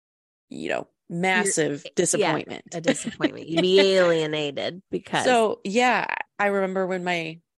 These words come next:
Speaker 1: ex and I started dating, and everybody knew, like, I was, like, this romantic, like, love, love. So I was so excited. I was, like, shouting it from the rooftops,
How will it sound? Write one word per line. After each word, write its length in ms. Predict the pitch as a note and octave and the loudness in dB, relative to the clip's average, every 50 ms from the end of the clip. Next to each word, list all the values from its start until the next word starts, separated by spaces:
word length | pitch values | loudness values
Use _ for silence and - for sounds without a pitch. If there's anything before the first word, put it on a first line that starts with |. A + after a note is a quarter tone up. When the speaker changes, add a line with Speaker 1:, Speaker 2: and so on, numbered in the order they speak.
| _ _ _ _ _ - | _ _ _ _ _ -6
Speaker 1:
ex 320 | D#3+ D#3 D#3+ - - - - | -4 -4 -4 -4 -4 -4 -4
and 80 | F#3 E3+ | -2 -2
I 460 | D#3 D#3 D#3 D3+ D3+ D3+ D#3 D#3 D#3 - _ _ _ _ _ _ - | 0 0 0 0 -2 -2 -4 -6 -10 -12 _ _ _ _ _ _ -6
started 380 | - - F3+ D#3 D3+ D#3 D3 | -2 0 0 0 0 0 0
dating, 680 | D#3 A#3 D4+ F#4+ F#4+ D4+ C#4+ A#3+ A3+ A3 G#3 G3+ G3+ - _ _ _ _ _ _ _ _ _ _ _ _ - | 2 4 4 4 4 4 2 0 -2 -4 -6 -8 -10 -14 _ _ _ _ _ _ _ _ _ _ _ _ -6
and 120 | A3 A3 - - | -6 -6 -2 0
everybody 600 | - A#3+ A3+ B3 B3+ A#3 G3 G#3+ G3+ G3 G3 F#3+ | 0 0 2 2 0 2 2 2 2 2 0 -2
knew, 400 | F#3 F#3 F#3+ G3+ G3 F#3+ F3+ E3+ | -2 -2 0 0 0 0 -2 -2
like, 200 | E3 D#3+ D#3+ - | -4 -4 -4 -2
I 200 | E3 E3+ E3+ F3 | -2 0 0 0
was, 240 | E3+ E3+ E3 - F3 | -2 -4 -4 -4 -4
like, 180 | E3+ D#3+ - | -4 -4 -6
this 240 | - E3 D#3+ - - - | -6 -8 -6 -6 -8 -6
romantic, 1120 | D#3+ F3 F#3 G3 G#3 G3+ G3 G3 F#3+ F#3 F#3 F3 - - F#3+ F3+ F3 F3 E3+ - - - F3 | 0 2 2 2 2 2 0 0 0 0 0 -2 -4 0 2 2 2 2 2 -2 -4 -4 -4
like, 220 | D#3 C#3+ C#3+ - - - | -2 -2 -4 -8 -12 -6
love, 380 | D#3+ E3+ G3 A3 A3+ G#3 G3 | -2 0 0 2 0 0 -4
love. 680 | F#3 F3 F3+ F3+ F#3 F3+ F3 F3 E3+ E3 E3 E3 D#3+ E3+ F3 - | -6 -4 0 0 2 2 2 2 0 0 -2 -4 -8 -12 -16 -10
So 140 | - - A#3 | -4 0 0
I 20 | |
was 140 | A3 G#3 F#3 | 0 2 0
so 460 | - - - - - C#4+ C#4+ D4+ D#4 D4+ | 0 0 0 0 2 2 4 4 4 2
excited. 600 | C#4 - - - - G#3+ G#3 A3 A3 G3+ F3+ E3+ | 0 0 0 0 2 4 4 4 2 2 0 0
I 60 | F3+ | -2
was, 120 | F3+ F3+ | -2 -4
like, 100 | F#3 F#3 - | -6 -8 -6
shouting 380 | - - F#3+ G3 G#3+ A#3+ B3 | -4 -2 0 0 0 -2 -4
it 80 | B3 A3+ | -6 -6
from 160 | - A#3 G#3+ | -6 -6 -6
the 80 | G3 E3+ | -6 -8
rooftops, 960 | D3+ D3+ D3+ E3 G3+ A#3 A#3+ A#3 - - G#3+ E3+ D#3 C#3+ B2+ - - - | -10 -6 -2 2 4 4 2 2 0 0 0 0 2 0 -2 -4 -6 -8